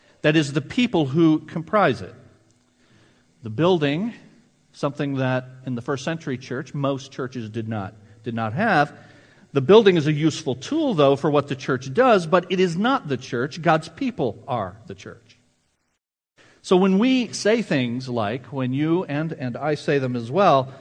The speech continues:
say things like, "Let's meet at the church," or "Let's go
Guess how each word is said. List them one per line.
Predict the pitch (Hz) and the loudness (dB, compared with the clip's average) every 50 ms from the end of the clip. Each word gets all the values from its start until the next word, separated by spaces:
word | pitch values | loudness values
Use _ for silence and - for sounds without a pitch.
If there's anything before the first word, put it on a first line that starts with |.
| - - | -20 -2
say | - - 202 | 4 4 4
things | 196 - 202 175 147 | 6 4 2 2 6
like, | 170 165 156 - | 6 6 6 6
"Let's | 175 180 175 175 185 | 4 4 4 2 2
meet | 175 196 202 180 | 2 2 2 4
at | 156 156 156 - | 4 4 2 2
the | 147 | -2
church," | 135 - - 208 196 127 95 - - - - - - _ _ _ _ _ _ _ _ _ _ _ _ _ _ _ _ _ _ _ | -10 -6 -2 0 0 0 -2 -4 -12 -20 -20 -20 -20 _ _ _ _ _ _ _ _ _ _ _ _ _ _ _ _ _ _ _
or | - 139 139 | -2 2 4
"Let's | 147 156 151 - - | 4 4 4 2 -2
go | - 151 143 139 127 - | 0 2 2 4 2 0